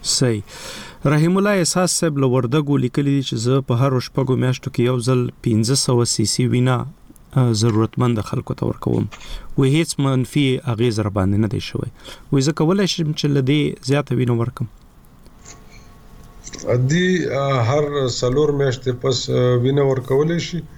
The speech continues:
Speaker 2: او لکه همدا اوس مونږ ویلې، که ستاسو په خپل کور کې داسې مریض وي
Speaker 1: مهم.
Speaker 2: چې هغه ته د وینې حاجت وي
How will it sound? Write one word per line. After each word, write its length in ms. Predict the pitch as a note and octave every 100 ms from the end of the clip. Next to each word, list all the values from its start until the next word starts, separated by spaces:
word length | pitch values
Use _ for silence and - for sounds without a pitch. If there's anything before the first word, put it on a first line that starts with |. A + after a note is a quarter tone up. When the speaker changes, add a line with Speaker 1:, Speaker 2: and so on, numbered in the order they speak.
| - - - -
Speaker 2:
او 220 | A2+ A#2
لکه 280 | B2+ B2+ C3
همدا 220 | C3+ C#3
اوس 240 | E3 D#3+
مونږ 200 | D3 D3
ویلې، 540 | C3+ C#3 C#3+ D#3+ E3+ E3+
که 80 |
ستاسو 420 | C3 - C#3+ C3+ C3
په 160 | -
خپل 680 | C3 - - G3 G3 F#3+ F#3+
کور 220 | - C#3
کې 160 | A#2+ B2+
داسې 420 | C3 B2 - B2+
مریض 340 | A#2+ A2 G2
وي 120 | F#2 E2+
Speaker 1:
مهم. 500 | - - - C#3 C3
Speaker 2:
چې 60 |
هغه 160 | C3 B2
ته 140 | B2+
د 80 | A#2+
وینې 340 | A#2 B2 A2
حاجت 400 | G2+ F#2+ G2 G2
وي 140 | G#2